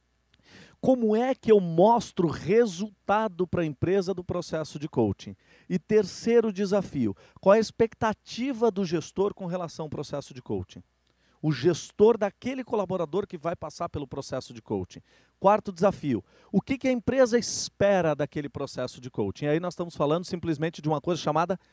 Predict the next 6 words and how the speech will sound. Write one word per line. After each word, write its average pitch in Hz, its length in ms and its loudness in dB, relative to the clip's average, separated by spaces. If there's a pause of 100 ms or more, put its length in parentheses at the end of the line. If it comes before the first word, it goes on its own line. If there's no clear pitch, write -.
(140)
resultado. 107 1700 -6 (400)
Tá? 156 200 0 (200)
Esses 220 280 0
são 233 180 -4
cinco 247 560 -6
desafios, 175 800 -4